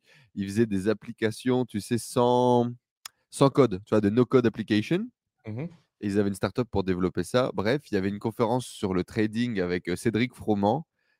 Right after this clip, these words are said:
Speaker 1: Et en fait, bah, ce gars-là, je suis devenu pote parce que je me suis endormi sur lui, tu vois. <laughs> Parce que j'avais fait la fête. Donc, effectivement, c'est bien que tu le précises pour tous les introvertis,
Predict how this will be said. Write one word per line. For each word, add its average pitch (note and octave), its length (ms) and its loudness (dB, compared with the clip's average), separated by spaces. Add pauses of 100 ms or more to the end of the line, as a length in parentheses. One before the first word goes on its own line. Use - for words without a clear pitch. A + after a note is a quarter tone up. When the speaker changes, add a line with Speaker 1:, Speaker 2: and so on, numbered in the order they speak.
(240)
Speaker 1:
Et G#2+ 120 6
en G2 100 4
fait, C#3 220 8
bah, G#2+ 160 6
ce A#2+ 80 -4
gars-là, A2+ 240 8
je - 80 -4
suis A2+ 100 -10
devenu G#2+ 320 4
pote D3+ 240 6
parce A2+ 180 0
que B2+ 100 0
je A2+ 80 -2
me A2 100 2
suis A2 140 0
endormi A2+ 420 4
sur B2+ 220 4
lui, C3 260 4
tu B2 140 -4
vois. B2 180 2 (1120)
<laughs> G#3+ 400 4
Parce C3+ 180 4
que E3+ 140 10
j'avais C#3 280 10
fait D#3 160 2
la C#3 160 8
fête. C3+ 360 4
Donc, B2 260 0
effectivement, C#3+ 800 0 (300)
c'est - 180 0
bien C3+ 220 8
que - 80 -12
tu - 80 2
le B2+ 60 2
précises C3+ 440 0
pour B2 160 -2
tous C#3 160 -2
les C3 200 2
introvertis, A#2 800 0